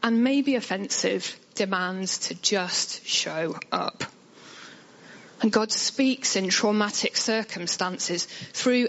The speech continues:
ancient buildings and stained glass.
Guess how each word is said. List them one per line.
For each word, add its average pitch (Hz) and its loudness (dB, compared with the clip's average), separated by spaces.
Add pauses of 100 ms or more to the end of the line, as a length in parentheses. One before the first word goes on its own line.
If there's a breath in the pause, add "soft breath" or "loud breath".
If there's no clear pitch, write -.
ancient 247 2
buildings 196 2
and 175 -4
stained 202 0
glass. 185 -2